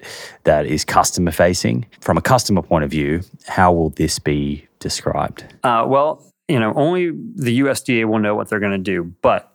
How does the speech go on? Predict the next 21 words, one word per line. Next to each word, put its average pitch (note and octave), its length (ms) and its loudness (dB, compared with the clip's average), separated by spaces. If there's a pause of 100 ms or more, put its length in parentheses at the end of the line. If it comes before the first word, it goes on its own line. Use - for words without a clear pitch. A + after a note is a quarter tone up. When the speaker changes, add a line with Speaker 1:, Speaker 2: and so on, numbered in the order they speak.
(120)
Speaker 2:
there C3 300 2
are D3 140 2
lots B2 260 0
of B2+ 80 -4
names, F#2+ 340 -4
and G2 160 -2
amusingly, A2 640 -2
as G2 160 -2
you G#2+ 120 -2
just G#2 180 -6
pointed G2 220 0
out, G2+ 180 -2
Simon, G#2+ 360 0
they F#2 100 -2
all G2+ 100 0
start G#2 240 -2
with G#2 80 -4
C, - 320 -6
right? G2 180 0
So - 140 -8
there's - 260 -12